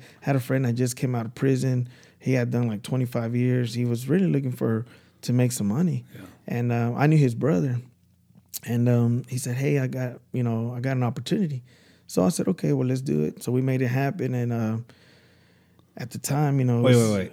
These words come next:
Speaker 2: Okay, so it's two thousand nine?
Speaker 1: Yes, two thousand nine.
Speaker 2: When you were working for this other company?
Speaker 1: No, I'm
Speaker 2: Hey,
Speaker 1: sorry.
Speaker 2: you have it?
Speaker 1: Nineteen ninety-nine.
Speaker 2: Nineteen ninety-nine.
Speaker 1: Yes,
Speaker 2: Okay.
Speaker 1: see, I, I gotta ke-, I gotta get my years right.
Speaker 2: You gotta,
Speaker 1: So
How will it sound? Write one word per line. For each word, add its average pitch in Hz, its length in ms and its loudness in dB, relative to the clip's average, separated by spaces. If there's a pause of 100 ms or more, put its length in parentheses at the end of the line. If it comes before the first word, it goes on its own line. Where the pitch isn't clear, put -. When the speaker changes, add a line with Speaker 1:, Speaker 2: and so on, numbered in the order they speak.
Speaker 2:
Okay, 110 200 2
so 117 140 0
it's 110 120 0
two - 160 0
thousand 110 260 4
nine? 120 380 0 (220)
Speaker 1:
Yes, 107 340 -4
two - 160 -10
thousand 110 300 -6
nine. 113 120 -4
Speaker 2:
When 117 120 4
you 113 100 4
were 110 60 2
working 113 260 2
for 110 60 -2
this 104 180 0
other 113 160 0
company? 120 380 0
Speaker 1:
No, 123 200 2
I'm 117 80 0
Speaker 2:
Hey, 117 80 -2
Speaker 1:
sorry. 117 400 -2
Speaker 2:
you 110 180 2
have 117 100 4
it? - 120 -6 (180)
Speaker 1:
Nineteen 123 580 -2
ninety-nine. 120 520 -6 (140)
Speaker 2:
Nineteen 120 460 4
ninety-nine. 113 360 4
Speaker 1:
Yes, 107 220 2
Speaker 2:
Okay. 113 280 4
Speaker 1:
see, 123 240 0
I, 120 80 0
I - 20 0 (180)
gotta 127 240 2
ke-, 131 140 -2
I 131 80 -2
gotta 160 200 6
get 160 140 6
my 143 120 4
years 139 220 8
right. 123 220 4
Speaker 2:
You 139 60 2
gotta, 143 200 6 (100)
Speaker 1:
So - 20 -14